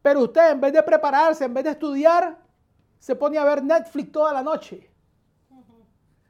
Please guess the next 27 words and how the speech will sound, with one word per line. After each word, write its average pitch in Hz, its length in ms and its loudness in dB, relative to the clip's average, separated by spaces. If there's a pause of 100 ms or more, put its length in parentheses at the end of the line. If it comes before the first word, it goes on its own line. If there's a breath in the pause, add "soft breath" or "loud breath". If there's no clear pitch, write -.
(260)
No 220 160 -6
ha 277 80 -6
tocado 302 380 4
el 277 100 4
libro 320 360 2
desde 240 300 0
la 214 120 -6
semana 262 400 -8
pasada. 214 640 -4 (960)
¿Cómo 269 220 -4
usted 277 180 -4
cree 285 180 -2
que 277 120 -8
se - 100 -10
va 247 80 0
a 254 40 -2
preparar? 254 440 -4
¿Cómo 262 200 -6
usted - 240 -8
cree 262 160 -6
que 262 80 -8
va 254 60 0
a 240 40 -4
salir 269 180 -8
en 269 80 -10
ese 240 140 -6
examen? 190 460 -12